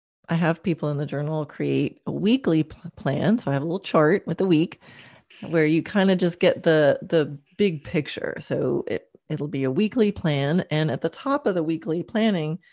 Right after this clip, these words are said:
um, page, it says theme, right? So what's the theme for the week? And again, it's like, "Do dressage." <laughs> Like, well, how? How do you, like, what is the theme?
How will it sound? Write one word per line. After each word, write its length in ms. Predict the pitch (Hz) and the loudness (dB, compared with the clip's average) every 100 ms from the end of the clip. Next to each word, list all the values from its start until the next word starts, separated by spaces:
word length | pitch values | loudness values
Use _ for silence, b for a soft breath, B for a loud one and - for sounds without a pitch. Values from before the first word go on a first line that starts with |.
| b b b - | b b b -6
um, 340 | 156 143 147 | -4 -4 -6
page, 640 | - 277 320 135 180 - - _ | -4 0 0 0 -2 -4 -14 _
it 160 | 175 170 | -4 -4
says 540 | - 151 151 160 196 - _ _ - | -2 0 0 -2 -6 -14 _ _ -8
theme, 680 | - 233 196 147 123 113 160 - _ _ _ _ _ _ _ - | 0 2 2 2 -2 -8 -12 -16 _ _ _ _ _ _ _ -12
right? 240 | 139 190 | -6 -6
So 160 | - 160 | -4 -4
what's 360 | 165 226 - | 0 0 -2
the 200 | - 285 311 _ - | -4 -4 -4 _ -2
theme 580 | 208 208 196 180 175 | 2 4 4 2 0
for 200 | 175 160 | -2 -2
the 140 | 147 156 | 0 0
week? 320 | - - - b b b b b b b b _ _ | -2 -6 -14 b b b b b b b b _ _
And 500 | 165 165 156 156 156 - | -4 -2 0 -2 -4 -6
again, 220 | 208 170 | -2 0
it's 80 | 131 | 0
like, 160 | 127 - | -6 0
"Do 160 | 220 | 2
dressage." 540 | 220 196 214 190 - - | 4 2 4 2 0 -4
<laughs> 60 | B B B - | B B B -10
Like, 220 | 190 202 - | -10 -10 -10
well, 280 | 220 202 - B B 254 B | -8 -8 -12 B B -18 B
how? 640 | - 294 370 392 254 175 | -2 2 4 6 6 6
How 360 | 196 185 208 240 | 2 0 2 6
do 60 | 262 | 8
you, 120 | 240 | 8
like, 240 | 196 190 | 6 4
what 600 | 175 160 170 226 247 240 - | 2 0 2 4 2 0 0
is 380 | 185 175 180 - | 0 0 -2 0
the 160 | 185 | 0
theme? 480 | 180 196 185 131 165 | 2 0 0 -2 -8